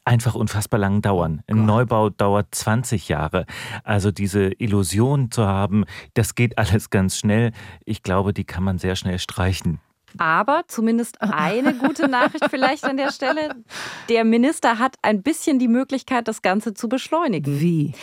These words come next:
Speaker 2: <laughs> Mit seiner Macht. Äh, er kann einen Gesetzesvorschlag machen und daran arbeitet er auch und darauf warten wir ja auch gerade. Es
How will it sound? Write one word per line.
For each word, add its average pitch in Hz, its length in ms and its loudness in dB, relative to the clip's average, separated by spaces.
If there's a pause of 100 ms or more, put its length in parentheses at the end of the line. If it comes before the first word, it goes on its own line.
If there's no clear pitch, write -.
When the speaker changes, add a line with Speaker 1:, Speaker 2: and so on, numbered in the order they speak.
(240)
Speaker 2:
<laughs> - 1300 2
Mit 196 160 0
seiner 175 260 2
Macht. 175 440 -2 (380)
Äh, 220 120 4
er - 160 0
kann 285 280 0
einen 240 340 0
Gesetzesvorschlag 180 1160 -4
machen 147 300 -2
und - 320 -6
daran 190 260 0
arbeitet 180 540 2
er 135 200 -2
auch 185 220 -2
und 175 200 -4
darauf 170 340 -2
warten 160 640 -2
wir 139 180 -2
ja 123 180 0
auch 135 160 -2
gerade. 135 560 -2
Es - 160 -10